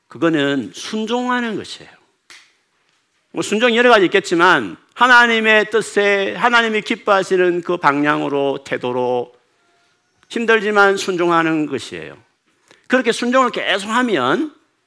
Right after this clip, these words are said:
그 순종하는 그 과정에서 하나님이 사랑을, 근육을 길러가시는 것이에요. 사랑을 이식하기 시작하는 것이에요. 당신의 사랑의 심장을 여러분에게 이식하는 일들을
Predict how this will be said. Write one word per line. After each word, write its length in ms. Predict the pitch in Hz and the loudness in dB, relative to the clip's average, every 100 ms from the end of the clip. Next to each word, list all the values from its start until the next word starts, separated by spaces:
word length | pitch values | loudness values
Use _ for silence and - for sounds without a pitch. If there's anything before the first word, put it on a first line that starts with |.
| _ _ _ _ _ _ _ _ _ _ _ _ | _ _ _ _ _ _ _ _ _ _ _ _
그 100 | - | -10
순종하는 500 | - 233 247 247 240 | -6 0 4 4 2
그 280 | 220 233 233 | 4 4 4
과정에서 580 | 175 175 214 220 190 185 | 4 2 4 2 0 0
하나님이 720 | 233 226 208 208 214 214 - | 4 4 2 0 0 0 -4
사랑을, 840 | - - 196 226 226 233 226 226 226 | -4 2 6 8 6 2 2 4 2
근육을 520 | 170 160 185 190 196 | 0 0 2 2 0
길러가시는 680 | 196 208 156 120 - 92 80 | 0 0 0 -2 -6 -14 -16
것이에요. 300 | - - - _ _ _ _ _ _ - | -16 -18 -20 _ _ _ _ _ _ -4
사랑을 560 | - 208 247 247 233 | 4 6 6 6 2
이식하기 600 | 175 180 202 240 233 220 | 2 -2 -4 2 2 2
시작하는 440 | 185 156 147 127 98 | -2 -2 0 0 -2
것이에요. 300 | 87 - 95 | -12 -16 -2
당신의 720 | 135 190 226 254 240 214 185 - - _ _ _ _ _ _ | 0 0 0 2 4 4 4 -4 -20 _ _ _ _ _ _
사랑의 920 | - - 226 247 247 240 233 233 - - | -2 4 6 6 4 4 4 4 0 -12
심장을 960 | - - 233 233 254 247 233 233 226 208 | -10 -2 0 4 4 6 4 4 4 4
여러분에게 440 | 247 226 226 214 | 4 4 2 2
이식하는 640 | 175 190 208 269 233 220 | 0 -2 0 4 4 4
일들을 600 | 196 165 180 196 294 403 | 0 0 4 4 4 2